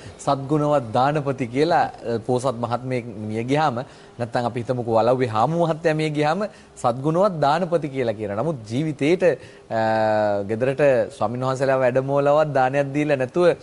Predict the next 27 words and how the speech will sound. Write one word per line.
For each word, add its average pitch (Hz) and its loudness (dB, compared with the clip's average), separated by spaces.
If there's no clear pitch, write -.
අඬ 123 -2
දමාපු 156 2
කලිසම් 143 -2
අඳින, 170 0
අ, - -2
ලෝභ 147 4
පුද්ගලෙක් 170 0
වෙන්න 196 2
පුළුවන් 190 2
ඒ 175 0
හාමු 175 2
මහත්තයා. 180 2
ඒ 127 4
නිසා 170 0
මුදල් 175 4
තිබූ 190 2
පමණින් 170 0
ඔහු 160 2
දානපතියෙකු 143 -2
වන්නේ 127 0
නැහැ. 120 -2
නොයසේනම් 143 -2
පොදු 139 0
ව්‍යවහාරයේ 147 2
තිබෙන 143 -4
පරිදි 175 0
හැම 160 -2